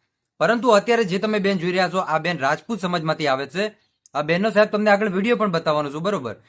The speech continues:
કેમ કે વીડિયો બતાવો ને ત્યારે જ ભાઈ તમને પોતાને વિશ્વાસ થશે કે ખરેખર ભાઈ વાતમાં સચ્ચાઈ કેટલી છે. હવે અત્યારે વાત કરવામાં આવે તો મિત્રો, સોશિયલ મીડિયાની અંદર અત્યારે આ બેનનો વીડિયો વાયરલ થઈ રહ્યો છે. આ બેન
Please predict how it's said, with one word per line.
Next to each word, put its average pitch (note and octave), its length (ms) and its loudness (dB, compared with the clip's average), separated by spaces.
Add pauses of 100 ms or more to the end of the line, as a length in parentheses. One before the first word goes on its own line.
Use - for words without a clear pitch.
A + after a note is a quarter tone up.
(160)
કેમ E3+ 160 -4
કે F3 140 -4
વીડિયો G3 260 0
બતાવો G#3+ 260 2
ને E3+ 120 -6
ત્યારે E3 180 2
જ F3 80 -2
ભાઈ G3 140 2
તમને G3 240 0
પોતાને F#3 320 -4
વિશ્વાસ E3+ 340 -4
થશે F3 240 -4 (360)
કે D3 120 -4
ખરેખર F#3 300 0
ભાઈ G3+ 240 4
વાતમાં F3 280 2
સચ્ચાઈ F3+ 380 -2
કેટલી D#3 300 -4
છે. A2 100 -8 (460)
હવે F#3+ 240 4
અત્યારે A3 280 2
વાત G3 160 6
કરવામાં G#3 320 4
આવે G#3 140 4
તો G#3+ 160 -2
મિત્રો, G#3+ 260 0
સોશિયલ G#3 320 -2
મીડિયાની F#3+ 380 -2
અંદર B2 180 -6 (380)
અત્યારે A3 340 4
આ F#3+ 120 2
બેનનો G3 200 2
વીડિયો F3+ 320 2
વાયરલ D3 240 0
થઈ C3 140 -6
રહ્યો B2 180 -6
છે. B2+ 140 -2
આ D#3+ 160 0
બેન G3 200 6